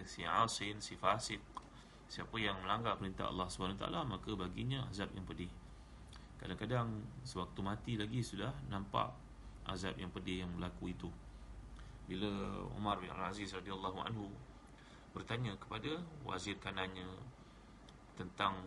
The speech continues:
kematian khalifah-khalifah sebelumnya, maka wazirnya itu memberitahu kepadanya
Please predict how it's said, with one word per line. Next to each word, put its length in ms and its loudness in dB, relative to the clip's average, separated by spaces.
kematian 480 0
khalifah-khalifah 800 -2
sebelumnya, 480 -4
maka 720 2
wazirnya 540 2
itu 180 -2
memberitahu 480 -2
kepadanya 400 -4